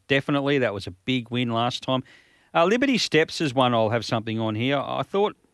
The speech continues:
was okay last week in the sires, was always going to get back from the poor gate, and its pattern had been to race off the speed. Uh,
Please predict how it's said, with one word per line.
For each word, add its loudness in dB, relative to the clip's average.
was 0
okay 2
last 2
week -2
in -2
the -4
sires, 2
was 0
always 4
going 2
to -2
get -2
back 2
from -4
the -4
poor -2
gate, 0
and -6
its -12
pattern -6
had -4
been -2
to -4
race -2
off -2
the -16
speed. 0
Uh, -2